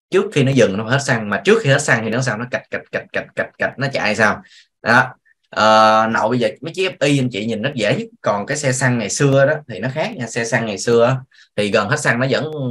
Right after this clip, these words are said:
uống xăng bùm, bùm, bùm cho tới khi nó hết xăng hẳn luôn. Còn bây giờ cái chiếc F I á, thì như thế nào?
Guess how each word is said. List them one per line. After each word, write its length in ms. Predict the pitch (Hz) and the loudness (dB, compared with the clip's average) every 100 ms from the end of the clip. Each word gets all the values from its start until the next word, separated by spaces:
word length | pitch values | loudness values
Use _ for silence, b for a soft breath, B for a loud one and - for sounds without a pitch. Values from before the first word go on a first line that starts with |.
| 117 | -2
uống 280 | 147 208 | -2 -2
xăng 340 | 233 135 123 120 | -2 -2 -2 -2
bùm, 160 | 107 | -2
bùm, 140 | 107 101 | -2 -2
bùm 240 | 104 104 | -2 -4
cho 120 | 104 135 | -4 -4
tới 100 | 143 | -4
khi 140 | 131 | -2
nó 100 | 143 | -2
hết 100 | 180 | -2
xăng 200 | 139 110 | -2 -4
hẳn 180 | 107 127 | -6 -4
luôn. 220 | 147 - - _ _ b b b - | -2 -2 -6 _ _ b b b -2
Còn 260 | 107 107 | 0 2
bây 120 | 117 | 0
giờ 160 | 120 104 | 0 0
cái 80 | 120 | -2
chiếc 140 | 160 - | -8 -8
F 240 | 160 127 | -4 -2
I 160 | 135 156 | -2 -2
á, 80 | - | -6
thì 200 | 117 104 | -8 -6
như 180 | 113 127 | -4 -2
thế 80 | 151 | 0
nào? 300 | 117 92 | -2 -6